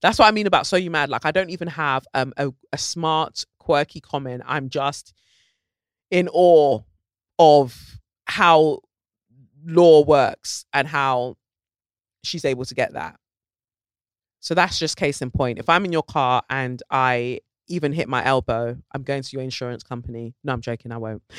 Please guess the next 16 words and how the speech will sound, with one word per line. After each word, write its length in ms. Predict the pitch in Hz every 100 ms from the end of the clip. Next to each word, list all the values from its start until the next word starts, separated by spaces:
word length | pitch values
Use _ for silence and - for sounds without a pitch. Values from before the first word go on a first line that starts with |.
| - -
But, 260 | 220 - 240
um, 240 | 233 240 - _ _ _ _ - _
yeah, 220 | 240 285
well, 160 | 208 214
I 20 |
think, 240 | 262 262
is 120 | - -
that 160 | 254 -
all 340 | 254 269 254 -
I 120 | 220
have 320 | 190 214 240 -
for 140 | 220
So 320 | 220 - 226 220
You 240 | 208 226
Mad? 960 | 220 214 208 202 208 220 269 349 392 _ _ _ _ _ _ _ _ -
Um, 880 | 220 240 240 240 247 247 254 254